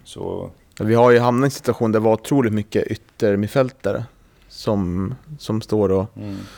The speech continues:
Speaker 2: krigar där, men rent anfallsmässigt har vi inte så bred konkurrens. Jag tror det
Speaker 1: Nej,
Speaker 2: skulle
Speaker 1: det känns
Speaker 2: behövas.
Speaker 1: ju som Sandviken har dubbelt så stor trupp som vi har.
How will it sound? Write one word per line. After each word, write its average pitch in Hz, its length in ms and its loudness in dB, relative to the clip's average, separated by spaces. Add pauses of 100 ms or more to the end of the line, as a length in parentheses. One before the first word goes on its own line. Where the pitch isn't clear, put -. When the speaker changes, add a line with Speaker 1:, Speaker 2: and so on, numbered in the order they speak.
(180)
Speaker 2:
krigar 107 320 2
där, 117 160 6
men 104 200 0 (760)
rent 131 300 2
anfallsmässigt 120 520 2
har 123 160 4
vi 160 40 0
inte 110 200 -6
så 104 240 2
bred 107 420 0
konkurrens. 113 520 -2
Jag 104 100 -2
tror 123 120 -2
det 113 60 0
Speaker 1:
Nej, - 60 -6
Speaker 2:
skulle 113 160 0
Speaker 1:
det - 20 2
känns 143 100 4
Speaker 2:
behövas. 120 180 0
Speaker 1:
ju 117 40 -4
som 110 340 -2
Sandviken 113 500 -2
har 101 80 0
dubbelt 131 360 -4
så 98 80 -6
stor 104 200 -8
trupp 147 320 -4
som 78 180 -12
vi 80 120 -14
har. - 260 -14